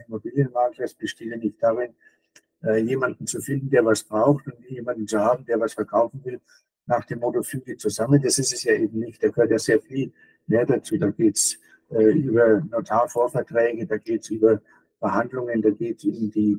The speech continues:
Due Diligence, äh, die teilweise sehr, sehr nachhaltig sein muss, gerade bei großen Objekten, äh, wo man dann wirklich ins Eingemachte geht. Und da ist der Makler derjenige,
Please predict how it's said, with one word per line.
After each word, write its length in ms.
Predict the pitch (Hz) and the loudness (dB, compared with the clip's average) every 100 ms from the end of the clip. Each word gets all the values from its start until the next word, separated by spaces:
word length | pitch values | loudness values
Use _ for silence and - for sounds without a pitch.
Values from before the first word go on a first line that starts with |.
| - | -2
Due 140 | 110 | -4
Diligence, 760 | - 135 139 - 127 123 - - _ _ _ _ _ | 0 2 2 2 -4 -4 -8 -8 _ _ _ _ _
äh, 120 | 107 | 2
die 320 | 104 113 113 - | 2 4 2 4
teilweise 600 | 107 113 110 113 110 104 | 2 2 2 0 0 -4
sehr, 280 | - 123 | 0 0
sehr 200 | - 117 | 0 0
nachhaltig 560 | 110 107 123 135 107 101 | 2 0 0 0 0 -2
sein 280 | - 101 107 | 0 -2 -2
muss, 200 | 110 - | -8 -4
gerade 160 | 113 110 | -2 0
bei 120 | 104 | -2
großen 340 | 101 107 117 127 | 0 0 -2 -6
Objekten, 640 | 113 113 117 _ 123 113 _ _ _ _ _ | -8 -8 -10 _ -20 -20 _ _ _ _ _
äh, 240 | 107 104 | -2 0
wo 120 | 104 110 | 2 2
man 120 | 110 | 2
dann 180 | 110 104 | 0 0
wirklich 260 | 117 - | -4 -6
ins 140 | 107 - | -6 -2
Eingemachte 680 | 98 120 135 120 107 - 110 | -2 -2 -6 -6 -6 -8 -6
geht. 240 | 113 107 | -2 -2
Und 100 | 101 | 0
da 120 | 104 117 | 2 2
ist 160 | - | 2
der 120 | 113 | 0
Makler 400 | 101 101 107 110 | 2 0 0 -4
derjenige, 640 | - 104 120 127 - - | -2 0 -2 -4 -12 -10